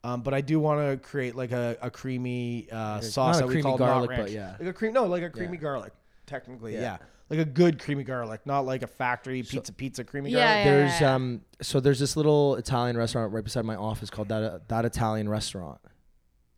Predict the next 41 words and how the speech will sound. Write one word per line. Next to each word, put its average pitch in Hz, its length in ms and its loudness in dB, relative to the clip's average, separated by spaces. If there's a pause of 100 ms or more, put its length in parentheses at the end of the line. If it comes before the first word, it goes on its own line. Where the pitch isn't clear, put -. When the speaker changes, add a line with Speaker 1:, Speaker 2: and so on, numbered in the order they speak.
(360)
Speaker 2:
Yeah. 110 180 -2 (480)
The, 107 120 -6 (160)
no, 120 140 0
the, 107 220 -2 (420)
the 117 80 -6
Italian 123 320 0
something, 98 300 -6
the 104 60 -6
Italian 123 260 0
restaurant, 113 280 -2
the 104 60 -8
Italian 113 340 0
spot, 104 420 -4
something 120 240 -6
like 104 160 -8
that. - 220 -12 (680)
And, 127 380 4
uh, 117 280 4
their 127 240 6
creamy 139 300 0
garlic, 117 260 0
I 120 60 0
don't 123 160 -2
know 135 80 0
where 123 180 4
they 117 120 2
get 107 180 -2
it 107 120 -6
from, 196 440 -2 (200)
but 117 140 -4
their 120 160 4
creamy 120 280 -4
garlic's 110 300 0
one 110 100 -4
of 104 60 -4
the 104 40 -2
best 104 140 -4
creamy 107 200 -6
garlics 101 300 -8
I've 98 100 -12
had. 92 200 -12